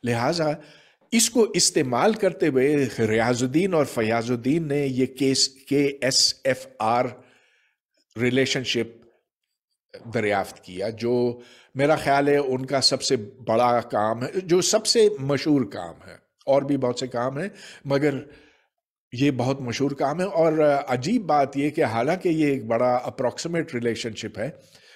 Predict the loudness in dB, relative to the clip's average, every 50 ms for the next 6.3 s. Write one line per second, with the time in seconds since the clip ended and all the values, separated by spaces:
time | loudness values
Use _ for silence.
0 | -20 _ _ -6 -4 0 2 2 2 2 2 2 2 2 2 0 0 -2 -6 -18
1 | -20 -20 _ _ _ _ _ _ _ _ _ _ -20 -20 _ _ _ _ -14 -6
2 | -2 -2 0 0 0 0 -2 -2 -4 -6 -2 0 0 0 0 -2 -4 -4 -4 -4
3 | -4 -4 -2 -2 -2 -2 0 -2 -2 -2 -2 -2 0 0 -2 0 0 0 0 2
4 | 0 0 -2 -4 -6 -4 -4 -4 -4 -6 -6 -6 -6 -6 -6 -6 -8 -4 -2 -2
5 | 0 0 0 0 0 -2 -4 -4 -4 -4 -2 -2 -2 -4 -4 -6 -8 -8 -8 -12
6 | -16 -16 _ _ _